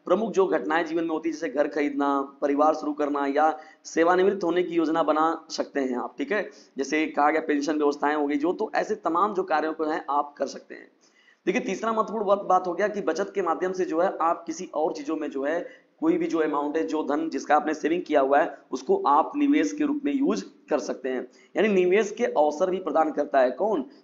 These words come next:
जो बचत होता है हमारा। यानी बचत का उपयोग जो होता है उन परिस-, अ, उन परिसंपत्तियों में निवेश करने के लिए किया जाता है जो return उत्पन्न करती है और समय के साथ धन का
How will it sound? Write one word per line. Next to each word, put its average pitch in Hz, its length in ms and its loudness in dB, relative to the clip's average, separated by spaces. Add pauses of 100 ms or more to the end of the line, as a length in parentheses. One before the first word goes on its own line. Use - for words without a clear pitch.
(100)
जो 180 120 2
बचत 160 300 2
होता 127 160 -2
है 120 60 2
हमारा। 110 220 -2
यानी - 420 -2
बचत 185 340 0
का 196 60 8
उपयोग 180 280 4
जो 160 100 -2
होता 143 240 2
है 175 380 4
उन 220 120 -4
परिस-, 175 420 -4
अ, 160 280 0
उन 196 160 0
परिसंपत्तियों 165 880 -2
में 196 100 -2
निवेश 170 300 0
करने 160 360 2 (340)
के 147 80 -2
लिए 165 140 4
किया 165 280 6
जाता 156 120 2
है 175 80 4
जो 156 160 0
return 165 300 4
उत्पन्न 151 340 -4
करती 156 280 -2
है 190 60 4
और 160 100 4
समय 151 240 -2
के 151 80 -4
साथ 143 180 2
धन 135 180 -4
का 160 460 -2